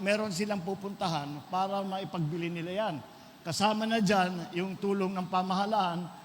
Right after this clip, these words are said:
at yung mga mas mura na agri-products na pagkain, lahat ng bigas, ng pati, lahat, pati isda, pati, ah, meron, nak-, may nakita ako sa kanina, mga marami ng asin dito.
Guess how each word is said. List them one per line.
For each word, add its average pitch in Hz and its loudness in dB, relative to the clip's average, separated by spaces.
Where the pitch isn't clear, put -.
at 190 2
yung 180 0
mga 180 -2
mas 180 -4
mura 180 4
na 185 2
agri-products 175 0
na 160 -6
pagkain, 190 -4
lahat 175 0
ng 147 -4
bigas, 175 -2
ng 151 -8
pati, 165 -8
lahat, 180 0
pati - -8
isda, 202 -2
pati, 165 -8
ah, 156 2
meron, 175 -6
nak-, 160 -6
may 160 -6
nakita 170 -6
ako 180 -8
sa - -10
kanina, 180 -8
mga 170 -8
marami 156 -2
ng 170 -10
asin 165 -6
dito. 175 -6